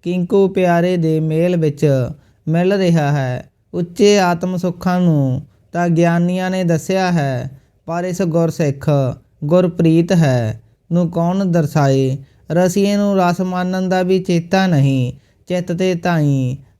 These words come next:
ਹਾਂ, ਖਿੱਚ ਪਿਆਰ ਤੇ ਸਿਕਵੇ ਪਿਆਰ ਨੇ ਪ੍ਰੀਤਮ ਲਾਇਆ। ਪ੍ਰੀਤਮ ਦੇ ਚਰਨੀ ਲੱਗੇ, ਪ੍ਰੀਤਮ ਦੇ ਹੋ ਗਏ, ਕੀ ਸਮਾ ਗਏ,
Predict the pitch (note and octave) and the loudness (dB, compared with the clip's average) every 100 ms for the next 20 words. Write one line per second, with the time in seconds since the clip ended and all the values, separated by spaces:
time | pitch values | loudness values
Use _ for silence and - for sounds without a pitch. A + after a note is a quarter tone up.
0 | - D3 D3 C#3+ B2+ C#3+ - _ - F3 | -8 -4 -2 -2 -4 -8 -16 _ -4 -2
1 | E3+ F3 F#3+ F#3 E3+ E3+ D#3+ F#3 F3+ F3 | 0 0 0 2 2 2 0 0 0 2
2 | E3 E3+ F3 F3 E3+ D3+ C3+ C3 C3+ B2+ | 0 2 2 2 0 0 2 0 -2 -4
3 | B2 - _ - F3+ F3 E3+ E3 E3 G3+ | -8 -14 _ -2 0 0 0 0 0 -2
4 | G3 F3 C#3+ C3+ C3+ C3 C3+ - - G3 | -2 -2 -2 -2 -4 -6 -8 -12 -4 -2
5 | G3 G3+ F#3+ F#3 E3+ F#3+ G#3 D#3+ C#3 C#3+ | 2 2 2 0 0 -2 -2 -2 0 0
6 | C#3 C#3+ - - F3 F3 F#3 F#3 F#3 F3+ | 0 -4 -10 -4 0 0 0 0 0 2
7 | F3 F3+ F3+ D#3 C#3 C3 D3 _ - F#3 | 2 2 2 2 0 -2 -8 _ -8 -4
8 | G3+ F#3 E3 D#3 C#3+ C#3 C#3 C3+ C#3 | -2 -2 -2 0 -2 0 0 -2 -6